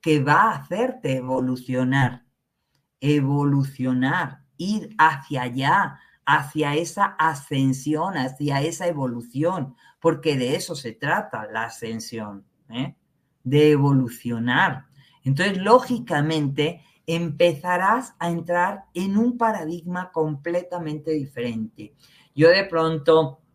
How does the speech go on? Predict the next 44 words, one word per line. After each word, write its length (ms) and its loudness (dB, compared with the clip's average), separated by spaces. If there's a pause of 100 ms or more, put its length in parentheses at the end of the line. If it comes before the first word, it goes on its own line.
(500)
veo 260 10
gente 420 0
que 120 -6
va 200 0
conduciendo 960 2 (280)
y 140 0
si 140 0
aquel 340 0
lleva 260 2
una 720 4
camioneta 680 0
no 160 -2
sé 200 -8
qué, 180 -6
anda, 460 0
no 100 -6
sé 180 -14
qué, 240 2
y 100 0
lo 80 -6
insultan, 640 0 (260)
porque 280 -4
no 80 -2
sé 200 -12
qué, 280 2
porque 200 -10
te 120 -12
crees 300 0
mucho 340 -4
que 100 -4
la 120 2
camioneta, 600 -2
va, 180 -2
va, 200 -12 (580)
y 120 -4
lo 120 -2
agreden, 920 -6
y 100 -6
le 100 -6
están 300 2
mandando 600 0
toda 300 4
una 240 0
energía 920 0